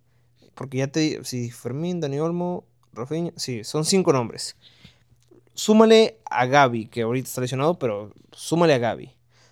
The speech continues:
Súmale a Marc Casado, que la temporada pasada lo hizo increíblemente bien para mí. O sea,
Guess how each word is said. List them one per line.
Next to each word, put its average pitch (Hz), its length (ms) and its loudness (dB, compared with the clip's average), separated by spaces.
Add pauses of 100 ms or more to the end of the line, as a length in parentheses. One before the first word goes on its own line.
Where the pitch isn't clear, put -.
Súmale 220 640 6
a 127 80 -2
Marc 160 400 2
Casado, 156 640 4
que 113 320 -2
la 107 220 -10
temporada 117 540 0
pasada 139 340 4
lo 123 120 2
hizo 135 300 0
increíblemente 131 720 -4
bien 127 220 -2
para 110 260 -4
mí. 135 200 -6
O - 60 -12
sea, 107 200 -10